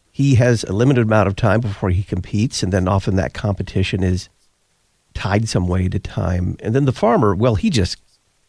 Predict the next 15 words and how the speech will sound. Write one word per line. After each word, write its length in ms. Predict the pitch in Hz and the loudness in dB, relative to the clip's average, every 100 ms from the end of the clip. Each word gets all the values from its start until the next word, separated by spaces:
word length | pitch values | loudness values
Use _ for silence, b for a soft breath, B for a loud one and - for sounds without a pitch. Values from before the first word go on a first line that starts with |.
| _ _ | _ _
<laughs> 1120 | - - - - 523 - - - - - - _ | -20 -18 -6 -6 -2 -4 -4 -20 -20 -20 -20 _
he 180 | 165 196 | 2 4
lives 520 | 175 190 139 143 135 | 6 6 4 2 0
and 160 | 117 | 0
dies 380 | 120 135 120 123 | 4 4 4 2
by 200 | 110 120 | 2 2
the 100 | 110 | 2
seasons 600 | 113 139 156 127 90 92 | 2 0 2 2 0 -2
that 120 | 92 | -4
God 440 | 92 104 98 98 98 - _ _ | 0 0 2 0 -4 -12 _ _
has 220 | - 107 | -2 -2
created 420 | - 127 101 95 101 | 2 2 2 2 -2
into 240 | 92 - | -2 -8
this 240 | - - | -14 -14
world. 340 | - - - | -20 -20 -20